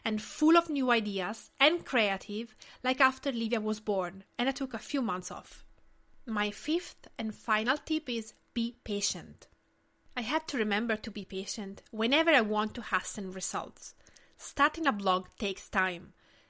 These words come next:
Creating an audience takes time.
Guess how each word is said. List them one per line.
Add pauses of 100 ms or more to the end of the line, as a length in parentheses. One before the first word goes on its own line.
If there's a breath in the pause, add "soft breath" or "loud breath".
(160 soft breath)
Creating
an
audience (200)
takes
time.